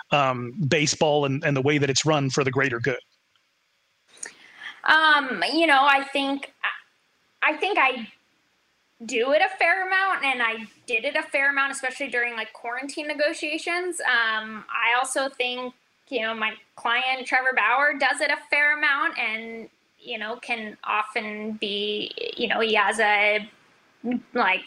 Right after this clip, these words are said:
Speaker 2: target on his back because of it. But, you know, I think someone has to do it, because if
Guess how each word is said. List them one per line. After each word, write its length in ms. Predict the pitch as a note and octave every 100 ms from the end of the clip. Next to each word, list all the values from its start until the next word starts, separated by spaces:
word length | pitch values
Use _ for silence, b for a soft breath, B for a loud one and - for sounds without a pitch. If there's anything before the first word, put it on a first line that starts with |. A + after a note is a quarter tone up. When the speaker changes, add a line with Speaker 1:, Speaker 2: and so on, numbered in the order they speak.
| -
Speaker 2:
target 360 | - - B3+
on 200 | B3+ C4
his 80 | C4
back 320 | A3 G3 -
because 420 | - G#3+ - G3 B3+
of 120 | C4+
it. 220 | F4 G4+ B B B B B B _ _ -
But, 400 | C4 C4 B3 - - _ _ _ _ _ _ _ _ _ _ _
you 160 | C#4+ C4
know, 200 | A#3+ B3
I 120 | B3
think 320 | - C#4 C#4+
someone 800 | - - - C4+ D4 D4 C#4 C4
has 460 | B3+ - A#3+ B3 -
to 60 | A#3+
do 260 | F#3 C4
it, 180 | F#3+ A#2+ -
because 760 | A3+ - A#3+ A3+ A3 A3 -
if 160 | B3